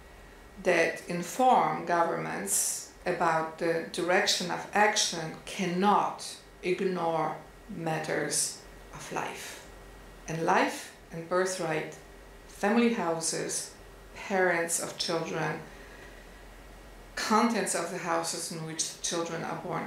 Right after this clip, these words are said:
are very foundational. So I believe we can recover peace in the world when we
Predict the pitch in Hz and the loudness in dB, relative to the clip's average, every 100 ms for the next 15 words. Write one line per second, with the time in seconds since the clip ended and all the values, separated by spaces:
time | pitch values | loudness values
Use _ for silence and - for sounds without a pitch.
0 | - 156 - - 196 175 170 170 175 - | -6 -8 -8 -2 2 4 4 2 -2 -8
1 | - - - 165 160 170 160 160 - - | -14 -10 -4 -2 0 2 4 4 2 -2
2 | - - - - - - - - - - | -10 -12 -16 -18 -18 -18 -20 -18 -20 -20
3 | - - - - - - - - - - | -20 -20 -20 -20 -20 -18 -18 -18 -18 -18
4 | - - 185 165 160 - - - - - | 2 4 6 4 4 0 -4 -18 -20 -20
5 | - - - - - 180 180 185 180 214 | -20 -20 -20 -6 4 4 4 4 4 4
6 | 247 156 135 - - - - - - 196 | 4 2 -2 -8 -16 -16 -18 -20 -12 -4
7 | 175 - 175 170 175 170 - - 202 190 | -2 -2 -4 -4 -2 -2 -2 2 4 4
8 | 214 208 202 196 - 202 202 202 180 156 | 2 0 -2 0 0 2 0 0 0 0
9 | 120 - - - - - - - - - | -2 -8 -14 -18 -20 -20 -20 -20 -20 -8
10 | 196 175 170 170 185 208 214 214 | -4 -2 -2 -2 0 0 0 -2